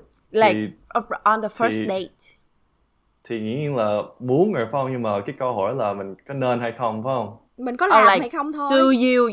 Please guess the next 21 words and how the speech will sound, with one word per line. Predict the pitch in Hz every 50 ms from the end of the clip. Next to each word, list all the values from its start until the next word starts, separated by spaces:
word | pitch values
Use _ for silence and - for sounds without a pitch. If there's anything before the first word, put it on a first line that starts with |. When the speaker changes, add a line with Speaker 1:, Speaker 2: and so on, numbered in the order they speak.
| 214
Speaker 1:
yeah, | 208 208 196 175 175 185
do | 196 202
you | 196 202 190 185 196 196 190 190 190 - _ _ _ _ _ _ _ _ _ _
Speaker 2:
Mình | 127 123 113
có | 165 180
Speaker 1:
do | 170
it? | 170 180
Speaker 2:
từng | 131 127 123 117 113 113
không? | 123 135 135 -
Speaker 3:
Mình | 262 277
có | 277 359
làm | - - 220 196 175 -
Speaker 1:
Yes, | 247 262
Speaker 3:
không? | 262 -
Speaker 1:
yes, | 196 - -
Speaker 2:
Like, | - - 175 196
have | - - 156
Speaker 1:
yes, | - - - 113
Speaker 2:
ever? | 117 123 151 170
Speaker 1:
yes, | 185 170 - - - 185
yeah. | 170 165 165